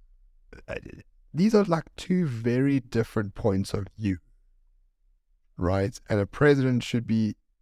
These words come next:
the one that holds the main point of view as the head of government. But for Um Cyril, that just doesn't seem to apply,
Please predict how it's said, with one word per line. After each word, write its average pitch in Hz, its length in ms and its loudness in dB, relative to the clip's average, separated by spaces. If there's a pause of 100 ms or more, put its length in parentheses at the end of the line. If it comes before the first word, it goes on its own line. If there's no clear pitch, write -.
(240)
the 104 120 -2
one 104 300 2
that 107 160 0 (300)
holds 101 680 0
the 107 60 -2
main 143 460 2
point 101 300 -2
of 80 120 0
view 82 360 -6
as 110 160 2
the 104 140 0
head 95 200 -4
of 90 120 -4
government. 87 500 -2 (460)
But 117 100 -2
for - 260 0
Um 170 220 0
Cyril, 90 460 0
that 110 160 -2
just 123 180 -4
doesn't 113 500 0 (200)
seem 110 360 -4
to 98 140 -4
apply, 98 460 2